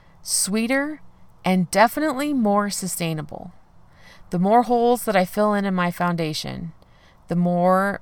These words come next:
my next step forward will stick and be sustainable. I hope that you can find that today. I hope that you can find your in-between times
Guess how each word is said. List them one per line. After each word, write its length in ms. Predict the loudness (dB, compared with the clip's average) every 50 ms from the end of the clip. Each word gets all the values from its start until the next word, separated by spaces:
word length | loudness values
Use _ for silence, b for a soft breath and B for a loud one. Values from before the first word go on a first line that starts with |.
| -10
my 560 | -6 -4 -4 -2 -2 -2 -4 -4 -4 -6 -8 -10 b b b b b b b b b b b b b -20 -20 -20 -12 -4 0
next 340 | 2 4 4 2 2 -2
step 320 | -4 0 4 4 4 4 2
forward 680 | -2 -2 0 2 2 2 2 2 0 -2 -2 -4 -6 -10 -12 -18 -20 -20 -20 -20 -20 -10 -6
will 220 | -2 0 0 0
stick 600 | 0 -2 -2 -2 -2 -2 -4 -4 -6 -10 -16 -16 -18 -18 -20 -12 -6
and 160 | -4 -4 -2
be 160 | -2 -2 -4 -4
sustainable. 760 | -4 -6 -6 -6 -6 -6 -6 -6 -6 -8 -10 -10 -10 -10 -12 -14 -18 -20 -20 -20 -20 -20 -20 -20 b b b b b b b b b b b b b b b b
I 80 | 4 6
hope 140 | 6 6 6
that 120 | 4 2
you 100 | 2 2
can 140 | 2 0 2
find 260 | 4 4 4 4 4
that 160 | 2 0 0
today. 340 | -2 -4 -2 -4 -4 -4 -8 -8 -4
I 100 | 2 4
hope 120 | 4 4 4
that 140 | 2 -2
you 80 | -2 -2
can 200 | -2 -2 -2 -2
find 540 | -2 2 2 4 4 4 2 0 -2 -6 -8 -12 -16 -20 -20 -20 -20 -20 _ _ -20 -20 _ -20 -20 _ -20 -10
your 260 | -4 -2 0 2 2 2
in-between 520 | 2 0 -2 -2 -4 -4 -4 -4 -2 -2
times 500 | 0 0 0 0 -2 -4 -6 -8 -10 -14